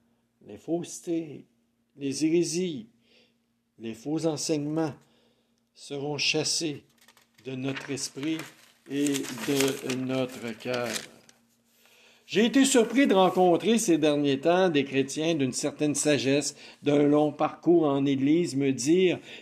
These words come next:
qu'ils avaient lu quelquefois la Bible d'un couvert à l'autre, parfois d'une traite sur un an ou bien sur une période plus longue, de façon morcelée.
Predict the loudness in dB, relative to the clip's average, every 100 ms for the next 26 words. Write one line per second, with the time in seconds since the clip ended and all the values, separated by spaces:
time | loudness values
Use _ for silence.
0 | -4 0 2 4 4 6 4 4 0 0
1 | 2 4 2 0 -2 0 2 2 2 2
2 | 2 0 -4 -4 -2 -2 0 -2 -2 -4
3 | -6 -12 _ _ -20 _ -2 -2 0 2
4 | 4 4 2 0 -4 -2 -2 -4 -8 -4
5 | -2 0 -2 -2 -2 -2 -2 -4 0 0
6 | -2 -10 -20 -18 -10 -2 0 0 0 -4
7 | -4 -4 -2 -2 2 2 0 -4 -2 0
8 | 0 -2 -2 -4 -2 -4 -4 -6 -6 -12
9 | _ -10 0 0 0 -8 -8 -6 -6